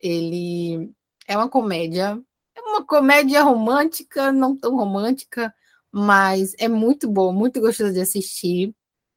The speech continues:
Só contextualizando rápido, é tipo a história de, de um casal, eles são pressionados pela família pra casar por conta da idade, só que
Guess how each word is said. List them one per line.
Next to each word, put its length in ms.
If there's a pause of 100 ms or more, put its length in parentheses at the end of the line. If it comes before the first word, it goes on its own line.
Só 280
contextualizando 580
rápido, 380
é 80
tipo 240
a 40
história 380
de, 340
de 80
um 80
casal, 520
eles 260
são 140
pressionados 420
pela 180
família 340
pra 120
casar 300
por 120
conta 200
da 120
idade, 400
só 200
que 280